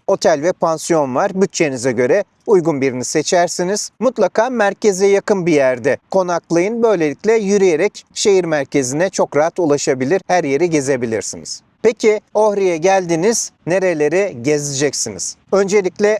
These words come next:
Ohri Gölü. Burası üç milyon yaşında olan Avrupa'nın en eski ve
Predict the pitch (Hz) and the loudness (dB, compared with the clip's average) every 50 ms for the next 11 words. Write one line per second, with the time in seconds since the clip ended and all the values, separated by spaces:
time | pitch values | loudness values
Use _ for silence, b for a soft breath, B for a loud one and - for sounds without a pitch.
0 | - _ 202 202 196 175 165 185 196 185 156 170 160 139 120 110 - - _ _ | -2 _ 0 0 0 0 0 0 0 0 2 0 0 0 -2 -6 -10 -12 _ _
1 | _ - 175 208 220 208 175 - - 202 220 240 240 _ - 240 233 208 - - | _ -2 2 2 2 0 -2 -2 0 2 2 2 0 _ 0 0 0 0 0 -2
2 | 190 190 190 190 185 175 175 180 190 185 180 165 156 160 165 156 - - 180 170 | 2 2 2 2 2 2 2 2 2 0 -2 -2 0 0 0 0 -2 -4 -2 -2
3 | 165 160 180 165 - 147 147 143 143 135 123 92 - _ _ 135 147 170 185 220 | 0 0 -2 0 2 0 2 2 0 -2 -2 -6 -12 _ _ 0 0 0 0 -4
4 | 240 190 - 220 196 185 196 214 226 220 - _ _ - 202 214 214 214 202 - | -6 -2 0 -2 0 0 -2 -2 -4 -6 -10 _ _ 0 0 0 0 -2 -4 -2
5 | 156 170 165 - - - - - 190 202 208 175 147 170 190 196 | 0 0 0 0 -4 -6 0 2 2 4 2 2 0 -2 -2 -2